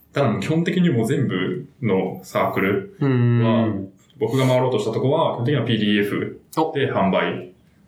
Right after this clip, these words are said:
Speaker 1: してるようなとこがほとんどだったので、
Speaker 2: よかったっすね。
Speaker 1: まあ別にそれで買えばいいかなっていうのもあったし、あと港川さんのところにも行ったんですけど、その時にはもう全然列がなくなってたので、
Speaker 2: <laughs>
Speaker 1: 普通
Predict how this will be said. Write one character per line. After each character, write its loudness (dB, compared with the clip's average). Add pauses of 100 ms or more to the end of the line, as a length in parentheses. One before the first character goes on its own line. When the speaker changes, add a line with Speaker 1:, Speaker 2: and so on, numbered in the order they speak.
(160)
Speaker 1:
し -14
て -2
る -2
よ 2
う 0
な 0
と -6
こ 0
が 0
ほ -2
と 0
ん 2
ど 0
だ 0
っ -6
た -4
の -4
で、 0
Speaker 2:
よ 0
か -6
っ -18
た -12
っ -14
す -12
ね。 -18 (220)
Speaker 1:
ま 0
あ -2
別 -2
に 0
そ -4
れ 2
で -2
買 0
え 0
ば 0
い -4
い -6
か -2
な -2
っ -8
て -4
い -2
う -6
の -6
も -10
あ 0
っ -8
た -8
し、 -2
あ -10
と 0
港 2
川 2
さ -2
ん -4
の 0 (800)
と -2
こ 0
ろ 2
に 0
も 0
行 -2
っ -8
た 0
ん 2
で 0
す -8
け 0
ど、 0
そ -4
の 2
時 0
に 2
は 4
も 0
う 0
全 0
然 0
列 -2
が -2 (180)
な -2
く -2
な 2
っ -4
て -6
た -2
の -4
で、 2
Speaker 2:
<laughs> -
Speaker 1:
普 0
通 0